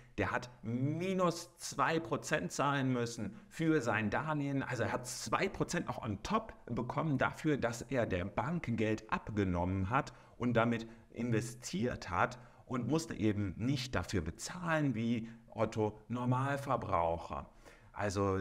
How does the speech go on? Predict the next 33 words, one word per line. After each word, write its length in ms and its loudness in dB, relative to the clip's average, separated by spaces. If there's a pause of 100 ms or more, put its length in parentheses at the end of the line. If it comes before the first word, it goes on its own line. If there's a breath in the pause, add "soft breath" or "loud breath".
da 500 0
auch 240 -2
wirklich 580 -2
immer 340 0
auf 140 -6
die 120 -2
individuelle 560 0
Situation 560 -2
schauen. 380 2 (360 loud breath)
Was 200 0
aber 260 0
allgemein 540 2
gesprochen 560 -2
gültig 340 2
ist, 240 0
ist, 240 -4
dass 160 -2
wir 100 0
ab 220 -4
über 240 0
zwanzig 480 -2
zweiundzwanzig 640 2
und 120 -4
dann 120 0
dreiundzwanzig 520 0
hier 280 0
in 100 -4
diesen 400 -2 (380 loud breath)
relativ 720 0 (180)
starken 1000 2
Anstieg 600 0
hatten. 360 0 (320 loud breath)
Und, 600 -2